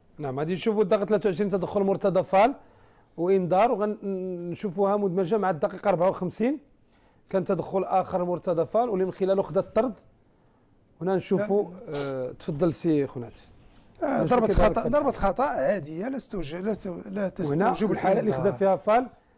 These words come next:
Speaker 1: إنذار والطرد، يعني
Speaker 2: لا،
Speaker 1: إنذار الثاني.
Speaker 2: لا، هذه، هذه حالة تستوجب وجود تهور في هذه الحالة.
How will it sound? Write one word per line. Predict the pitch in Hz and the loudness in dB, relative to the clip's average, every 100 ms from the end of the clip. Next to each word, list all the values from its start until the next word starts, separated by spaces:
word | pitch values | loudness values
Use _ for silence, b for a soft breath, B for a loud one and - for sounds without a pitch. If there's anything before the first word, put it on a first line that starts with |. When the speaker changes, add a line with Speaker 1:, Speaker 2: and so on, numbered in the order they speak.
| b b | b b
Speaker 1:
إنذار | 196 175 170 233 - _ - | 0 4 4 4 0 _ -6
والطرد، | 190 - 147 104 - | -4 -2 -4 -6 -4
يعني | 165 | 0
Speaker 2:
لا، | |
Speaker 1:
إنذار | 160 185 175 | 2 2 0
الثاني. | - 139 110 | -2 -6 -2
Speaker 2:
لا، | 160 | -2
هذه، | 143 156 143 | -2 -4 -4
هذه | 143 165 | -2 -2
حالة | 131 233 | 0 0
تستوجب | 226 180 - 185 196 | 0 -2 -2 -2 0
وجود | 175 170 | -2 -4
تهور | - 165 214 190 | -2 0 2 2
في | 175 | -2
هذه | |
الحالة. | 185 131 | -2 -8